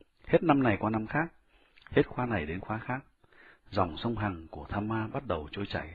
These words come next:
tại quốc gia nơi nó khởi nguồn. Khi tôi còn ở Miến Điện, nhiều người ở đó có niềm tin rất mãnh liệt. Thầy tôi cũng có niềm tin này. Hình như khi Dhamma huyền diệu này được vua Asoka chuyển tới Miến Điện,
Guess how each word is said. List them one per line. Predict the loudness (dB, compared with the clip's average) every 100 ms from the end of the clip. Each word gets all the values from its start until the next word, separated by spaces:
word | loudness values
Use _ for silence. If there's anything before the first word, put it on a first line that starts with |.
| -14 -8
tại | -8 -8
quốc | -10
gia | -4 -4 -4 -4
nơi | -2 0
nó | -2
khởi | -4 -8 -6
nguồn. | -8 -10 -14 _ _ _ _ _ _ _ -20 -20 -20 -20 -20 _ _ 2
Khi | 2 6
tôi | 6
còn | 6
ở | 2 2
Miến | 6
Điện, | 10 10 8 -10 -20 -20 -20 -4
nhiều | 0 2
người | 0
ở | -2 -4
đó | -4 -4 -2
có |
niềm | 0 0 -2 0
tin | 0 4
rất | 2 4
mãnh | 2 6
liệt. | 6 4 -6 -20 _ _ _ _ _ _ _ _ _ _ 0
Thầy | 2 6
tôi | 8 8
cũng | 8 2
có | 4
niềm | 4 4
tin | 2 2
này. | 0 -2 -12 _ _ _ _ _ _ _ -2
Hình | 0 2
như | 2 2
khi | 0
Dhamma | 0 0 0
huyền | 0 -2 -2
diệu | -4 -2
này | -6 -6 -10
được | -12 -4
vua | -2
Asoka | 0 2 2 2 0 0 -2 -12 -20 _
chuyển | -4 -4
tới | 2 4
Miến | 6 8
Điện, | 8